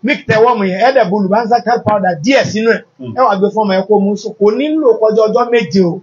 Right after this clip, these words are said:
Speaker 2: Bi idhnillah.
Speaker 1: Pẹ̀lú ògùn Ọlọ́run, jọ́ kìíní, jọ́ kejì tó ti
Speaker 2: Hmm.
Speaker 1: dúró.
Speaker 2: Ah.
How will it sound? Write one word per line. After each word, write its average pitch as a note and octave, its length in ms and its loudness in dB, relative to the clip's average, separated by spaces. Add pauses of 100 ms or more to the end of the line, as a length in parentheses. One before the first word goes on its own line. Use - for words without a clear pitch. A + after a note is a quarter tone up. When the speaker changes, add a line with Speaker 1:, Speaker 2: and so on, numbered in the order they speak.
Speaker 2:
Bi A#2 140 -16
idhnillah. B2 680 -2
Speaker 1:
Pẹ̀lú A3+ 260 2
ògùn A#3 320 2
Ọlọ́run, B3+ 300 2
jọ́ C4 180 0
kìíní, A#3 240 0
jọ́ B3+ 180 0
kejì F#3 320 -2
tó G3+ 120 -2
ti C#3+ 80 0
Speaker 2:
Hmm. A#2+ 140 -6
Speaker 1:
dúró. F#3 180 -4 (260)
Speaker 2:
Ah. A2+ 280 -4